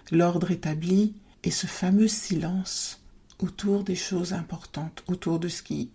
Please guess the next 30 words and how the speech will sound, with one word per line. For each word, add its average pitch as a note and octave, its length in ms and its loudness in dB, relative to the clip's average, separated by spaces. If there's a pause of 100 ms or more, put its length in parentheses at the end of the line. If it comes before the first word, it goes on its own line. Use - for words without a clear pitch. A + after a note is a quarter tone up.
(100)
a D#3+ 60 -4
besoin E3+ 480 0
d'être - 200 -6
transformé, D3 800 -6 (800)
c'est - 200 -6
cela G3 360 4
qui - 160 -6
sclérose C#3 580 -6
la C#3+ 140 -4
société, - 680 -8
c'est E3 180 -8
cela D#3 340 -4
qui - 200 -6
sclérose D3+ 480 -6
les E3 100 -6
familles, C#3+ 560 -6 (160)
c'est - 160 -4
cela E3+ 360 2
qui D3+ 180 -2
fait - 340 -4
qu'il C#3+ 220 -4
y C#3+ 80 -2
a D3 80 -2
des D3 220 -4
amnésies C#3+ 720 -2 (280)
traumatiques C#3 920 -4 (380)
et D#3 100 0
que - 160 -4
des D3 360 0
adultes E3+ 720 2